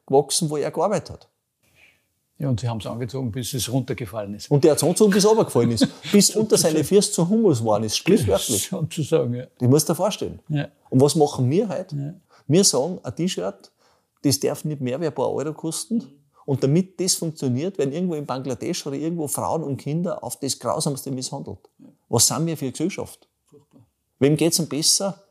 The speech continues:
Speaker 2: Mhm.
Speaker 1: wenn er so ein, so ein, so ein sieben Euro T-Shirt hat?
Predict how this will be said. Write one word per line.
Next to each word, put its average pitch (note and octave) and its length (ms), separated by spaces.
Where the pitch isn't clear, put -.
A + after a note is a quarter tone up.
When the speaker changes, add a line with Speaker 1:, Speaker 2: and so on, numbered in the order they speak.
Speaker 2:
Mhm. - 280
Speaker 1:
wenn C#3+ 140
er D#3+ 40
so D3+ 140
ein, C3+ 120
so C#3 140
ein, B2+ 180
so C3 140
ein B2+ 60
sieben F3 260
Euro F#3+ 200
T-Shirt B2+ 400
hat? - 160